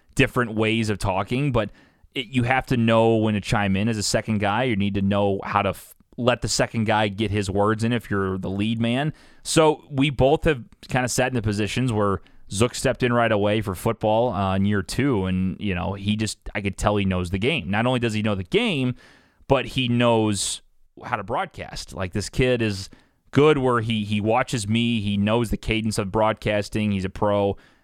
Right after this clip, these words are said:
and I said he's gonna be really talented. And I knew right away that, like, we had a good chemistry on air. Like, I've, I've known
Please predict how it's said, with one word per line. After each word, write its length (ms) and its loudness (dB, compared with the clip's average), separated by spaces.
and 100 -2
I 60 0
said 220 -2
he's 160 0
gonna 160 0
be 420 -2
really 380 0
talented. 480 -4
And 240 0
I 140 4
knew 220 6
right 200 8
away 300 6
that, 260 0
like, 300 -2
we 160 2
had 300 0
a 80 -2
good 260 0
chemistry 480 -2
on 140 0
air. 340 -2
Like, 320 -2
I've, 320 -2
I've 220 0
known 560 2